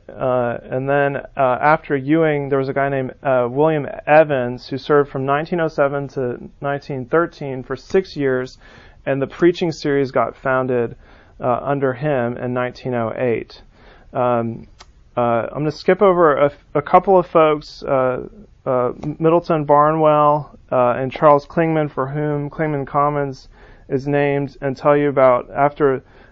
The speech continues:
those two guys, there was someone named Charles Carpenter, who served from, uh, not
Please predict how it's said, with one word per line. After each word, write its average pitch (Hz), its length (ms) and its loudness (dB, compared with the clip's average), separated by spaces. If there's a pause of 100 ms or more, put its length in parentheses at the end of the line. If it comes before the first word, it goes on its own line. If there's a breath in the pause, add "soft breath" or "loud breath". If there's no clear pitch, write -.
those 156 240 4
two 165 140 2
guys, 139 360 4
there 139 100 2
was 131 180 0
someone 151 300 -2
named 135 220 -2
Charles 139 340 0
Carpenter, 127 840 -2 (440 soft breath)
who 143 120 -4
served 147 420 4
from, 127 360 -4
uh, 120 340 -4 (160)
not 156 160 -8